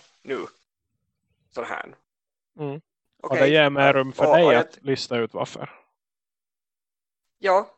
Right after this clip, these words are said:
Speaker 1: det, det, det gör det ju. Om man, om man tänker, om man vill liksom gå dit och,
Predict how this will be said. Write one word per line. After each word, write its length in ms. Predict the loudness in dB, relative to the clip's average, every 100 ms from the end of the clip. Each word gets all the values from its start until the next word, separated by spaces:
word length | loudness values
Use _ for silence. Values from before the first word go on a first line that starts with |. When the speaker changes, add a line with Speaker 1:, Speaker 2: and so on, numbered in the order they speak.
| _ _ _ _ -6
Speaker 1:
det, 220 | -6 -4
det, 340 | -6 -8 -8 -6
det 100 | -2
gör 220 | 0 -2
det 80 | -6
ju. 100 | -6
Om 200 | -4 -2
man, 180 | -2 0
om 220 | 0 0
man 140 | -2
tänker, 260 | -6 -6 -6
om 80 | -4
man 140 | -6
vill 140 | -8 -10
liksom 260 | -10 -10
gå 180 | -8 -8
dit 260 | -8 -12 -14
och, 160 | -14